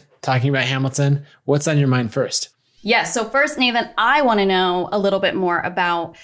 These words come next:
Speaker 2: what inspired you from Hamilton? Like, what was kind of that standout thing that really inspired you as a creator? Like, so much so that you thought, "I'm gonna do a podcast episode on it."
Speaker 1: Oh, man. Okay. So I walked out of the theater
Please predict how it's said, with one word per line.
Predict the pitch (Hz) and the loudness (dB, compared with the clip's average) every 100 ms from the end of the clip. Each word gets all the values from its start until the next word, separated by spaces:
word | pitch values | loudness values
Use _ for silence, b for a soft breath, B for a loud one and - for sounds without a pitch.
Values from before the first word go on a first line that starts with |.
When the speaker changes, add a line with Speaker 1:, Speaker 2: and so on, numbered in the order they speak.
| B B | B B
Speaker 2:
what | - 202 240 311 339 - - _ _ - | -2 2 4 4 2 -2 -18 _ _ -2
inspired | 240 233 233 226 214 | 0 2 2 2 2
you | 208 | 0
from | 214 214 | -2 -4
Hamilton? | 202 180 185 202 190 | 0 0 -2 -2 0
Like, | 190 196 | 0 0
what | 233 | 0
was | 285 285 | 0 0
kind | 277 240 | 0 0
of | 226 | 0
that | 196 | 0
standout | - - 226 226 214 190 - | -2 0 0 2 2 0 -2
thing | 208 196 190 | -2 0 0
that | 190 190 | -2 -2
really | 196 190 | -2 0
inspired | 190 - 180 180 185 | -2 -2 0 0 0
you | 185 180 | -2 0
as | 180 | -2
a | 165 | -6
creator? | 180 180 180 165 175 | -4 -2 -2 -4 -4
Like, | 190 | -4
so | - 240 220 | 0 2 2
much | 208 | 0
so | - 208 190 | 0 2 2
that | 202 | -2
you | |
thought, | 208 196 196 - - | -2 0 0 -2 -4
"I'm | 294 | 2
gonna | 359 339 | 4 4
do | 339 | 0
a | |
podcast | 330 359 381 202 175 - | -6 -12 -4 -4 -2 -4
episode | 175 175 170 165 | -4 -6 -6 -6
on | 160 | -8
it." | 160 - - | -12 -14 -4
Speaker 1:
Oh, | 101 90 | -2 0
man. | 92 90 85 | -4 -6 -8
Okay. | 120 - 98 | -6 -4 -4
So | 87 139 | -2 0
I | 92 156 | 0 0
walked | 185 147 131 131 127 | 2 2 2 0 0
out | 107 101 | 0 -2
of | 95 95 - - - | -4 -8 -14 -16 -10
the | 101 | -6
theater | 104 95 85 - - | -2 -2 -2 -4 -6